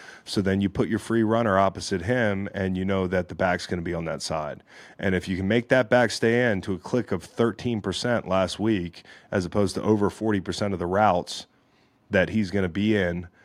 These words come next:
like, that's a big chess move that I think Raheem Morris deserves credit for, and, and everything he's done this year with this defense. Like, they have a lot of guys. And we're talking about them going to the playoffs and making noise.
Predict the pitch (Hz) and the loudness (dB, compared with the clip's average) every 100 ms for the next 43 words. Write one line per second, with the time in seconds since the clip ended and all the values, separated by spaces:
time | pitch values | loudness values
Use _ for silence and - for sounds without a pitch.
0 | - _ - 95 - 151 - 104 - 117 | -20 _ -4 2 4 6 4 0 0 2
1 | 110 90 - 117 - 98 90 92 90 87 | 2 2 0 0 0 -2 0 0 0 -2
2 | 98 92 90 120 110 101 104 87 85 90 | -4 -4 -2 0 0 0 0 -2 -4 -2
3 | 95 - 120 127 117 98 98 104 104 - | -2 0 2 2 2 0 0 -2 -6 -6
4 | - 110 98 - 170 160 135 104 98 90 | -2 -2 0 4 4 4 2 0 -2 -2
5 | 90 87 87 87 76 - _ _ - 98 | -2 -2 -4 -6 -6 -10 _ _ 0 2
6 | 95 85 - 85 - 78 - - 92 131 | 2 -2 -2 -4 -4 -8 -8 -6 -2 2
7 | 165 127 95 110 98 76 95 95 80 65 | 4 6 6 8 6 4 0 2 0 0
8 | - - _ _ - - - - - _ | -10 -14 _ _ -20 -20 -20 -20 -20 _
9 | 104 98 - 107 127 143 113 98 104 104 | 2 2 2 4 4 4 4 2 2 0
10 | 104 95 - 95 95 85 85 85 85 85 | 0 -2 -4 -2 0 0 -4 -8 -6 -6
11 | 78 71 - - | -6 -8 -10 -14